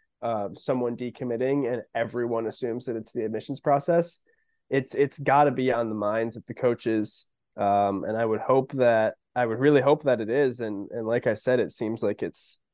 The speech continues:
something that, uh, you know, you don't wanna get too ahead of yourself. So we should really figure this out kinda quick because, like you said, now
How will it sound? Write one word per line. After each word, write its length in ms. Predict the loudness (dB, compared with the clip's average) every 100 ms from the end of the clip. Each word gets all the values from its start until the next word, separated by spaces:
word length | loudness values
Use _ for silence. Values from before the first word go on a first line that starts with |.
| _ _ _ -4
something 560 | 2 2 4 2 2
that, 320 | 4 4 4
uh, 400 | 4 4 4 0 -2 _ -20 _ _ -8
you 100 | -4
know, 100 | -4
you 140 | -2
don't 160 | 0 2
wanna 160 | 0
get 180 | -2 -4
too 160 | -2 0
ahead 200 | 2 2
of 60 |
yourself. 480 | 2 0 2 4 2
So 160 | -2 -6
we 140 | -6
should 160 | -6 -4
really 180 | -4 -2
figure 260 | -2 -2
this 200 | -4 -2
out 240 | 0 0 -2
kinda 180 | -6 -6
quick 360 | 2 2 2
because, 380 | -4 -2 -2 0
like 180 | -4 -4
you 80 | -2
said, 240 | 0 0
now 460 | 0 0 2 0